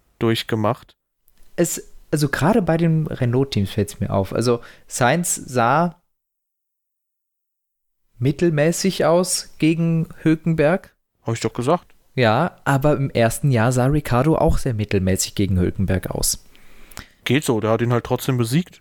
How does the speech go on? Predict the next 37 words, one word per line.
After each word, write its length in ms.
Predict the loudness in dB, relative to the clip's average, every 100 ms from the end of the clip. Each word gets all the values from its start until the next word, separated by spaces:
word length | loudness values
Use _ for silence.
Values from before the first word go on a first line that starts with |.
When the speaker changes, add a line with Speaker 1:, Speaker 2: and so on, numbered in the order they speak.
| -4
Speaker 2:
Ja, 320 | 2 2 2 -6 -6
aber 260 | 0 2 0
nicht 440 | -2 -4 -4 _
groß. 360 | 0 2 0 -2
Das 160 | 0
war 100 | 2
erst 180 | 2 0
im 100 | -4
zweiten 400 | 0 2 0 -2
Jahr 200 | 0 2
so. 240 | 2 -2 -4 -18 -18 -20 -6
Bei 160 | 2 2
Ocon 300 | 4 2 2
haben 100 | 2
wir 80 | 2
genau 220 | 2 2
das 160 | 2 2
Gleiche. 320 | 2 2 2
Der 140 | 2
war 140 | 2 2
auch 260 | 0 -4 -16 -10
schwach 340 | -4 0 0
im 120 | 0 2
ersten 320 | 0 0 0
Jahr 200 | 2 2
in 80 | 2
Renault. 380 | 0 2 0 -2 -16 -18 -4
Also, 200 | 0 2
also 400 | 2 2 2 2
ich 160 | 0 0
finde, 200 | 2 2
das 140 | 2
ist 300 | -2 -4 -8
schwer 520 | -10 -4 0 2 2 0
zu 160 | -2
sagen, 320 | 2 2 2
dieses 360 | 0 0 0